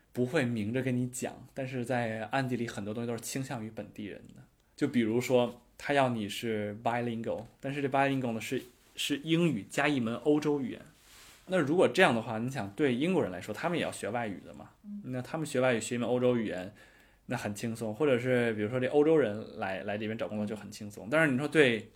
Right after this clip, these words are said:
Speaker 1: 亚洲人来说，是吧？对这个非英语母语者来说，欧洲之外语言的这个母语者来说，这就很难很难。那你得会多少门语言？
Speaker 2: 你得 trilingual。
Speaker 1: 嗯，对啊，嗯，那，那这个，这一门就卡住了。那，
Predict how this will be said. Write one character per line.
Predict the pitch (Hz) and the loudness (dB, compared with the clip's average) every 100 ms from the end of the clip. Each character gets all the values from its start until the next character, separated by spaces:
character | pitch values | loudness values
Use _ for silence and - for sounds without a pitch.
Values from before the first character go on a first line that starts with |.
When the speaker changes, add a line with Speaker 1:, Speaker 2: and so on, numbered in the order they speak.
| _ _ - | _ _ 0
Speaker 1:
亚 | 156 | 2
洲 | 127 110 | 2 0
人 | 92 | -2
来 | 87 - | -6 -12
说， | - - - - | -16 -16 -20 -16
是 | |
吧？ | - - - | -14 -10 0
对 | 143 | 0
这 | 135 | 2
个 | 120 | 0
非 | - 151 | 2 2
英 | 147 | 2
语 | |
母 | 110 107 | 0 -2
语 | 113 | -4
者 | 113 | -4
来 | 76 95 | -8 -10
说， | - - - - - - _ | -16 -18 -20 -20 -20 -20 _
欧 | 160 165 | 6 8
洲 | 175 | 8
之 | 175 180 | 8 10
外 | 175 127 | 12 10
语 | 113 | 6
言 | 98 | 2
的 | 113 | 2
这 | 120 | 2
个 | 113 | 2
母 | 110 113 | 2 2
语 | |
者 | 123 92 | 2 2
来 | - | 0
说， | 110 | -6
这 | 117 | -6
就 | 147 | -6
很 | 147 110 87 | -6 -8 -8
难 | 87 117 | -8 -8
很 | 113 85 | -10 -12
难。 | 90 | -6
那 | 139 | -4
你 | 143 139 | -2 -2
得 | - | -4
会 | - 151 | -4 -2
多 | 123 | -2
少 | 147 | -2
门 | 104 87 | -6 -8
语 | 80 | -12
言？ | 60 | -14
Speaker 2:
你 | 208 | -14
得 | 202 | -16
trilingual。 | - 208 196 190 180 180 220 233 - - | -16 -12 -12 -12 -14 -16 -14 -12 -10 -4
Speaker 1:
嗯， | - 285 | -2 4
对 | 175 | 6
啊， | 123 101 - | 6 0 -4
嗯， | 165 170 165 | -4 -2 0
那， | 180 165 | 4 4
那 | 170 | 4
这 | 170 165 | 6 8
个， | 123 | 6
这 | 117 170 | 6 6
一 | |
门 | 127 117 | 6 2
就 | 117 | 0
卡 | - 101 | -2 -4
住 | 113 117 | -2 0
了。 | |
那， | 120 139 | 0 -2